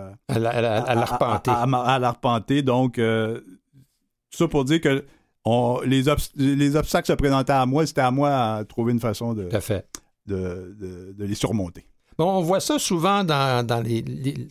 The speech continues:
Speaker 2: quand on parle à des personnes qui, qui vivent des situations de handicap. Souvent,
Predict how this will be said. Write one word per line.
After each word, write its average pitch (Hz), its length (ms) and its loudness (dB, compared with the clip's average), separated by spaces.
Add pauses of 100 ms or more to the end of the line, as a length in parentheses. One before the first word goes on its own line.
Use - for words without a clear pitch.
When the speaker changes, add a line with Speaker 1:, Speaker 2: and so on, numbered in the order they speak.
Speaker 2:
quand 135 180 0
on 120 80 -2
parle 151 440 -2 (300)
à 104 120 -6
des 113 180 -2
personnes 160 340 -2
qui, 127 160 -4 (120)
qui 104 160 -10
vivent 143 200 -4
des 127 120 -2
situations 135 500 -2
de 151 80 0
handicap. - 500 -2 (300)
Souvent, 202 400 2